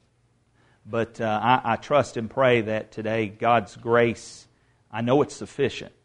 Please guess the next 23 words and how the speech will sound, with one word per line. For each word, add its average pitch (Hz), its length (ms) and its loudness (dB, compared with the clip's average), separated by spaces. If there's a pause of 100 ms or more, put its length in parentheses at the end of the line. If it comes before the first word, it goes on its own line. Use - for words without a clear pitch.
(200)
and 104 160 -12
I 101 80 -6
pray 117 320 -2
and 101 100 -6
trust 110 300 -6
that 98 120 -16
the - 60 -18
Holy 110 220 -2
Spirit 117 300 -8
will 104 100 -10
use 117 320 -4
today's 120 640 -4
text - 680 -4 (360)
to 110 100 -14
really 175 320 2
encourage 131 420 2
you 107 100 -4
and 107 80 -6
really 123 160 2
speak - 280 -6
to 120 100 -8
your 104 120 -2
heart. 98 260 2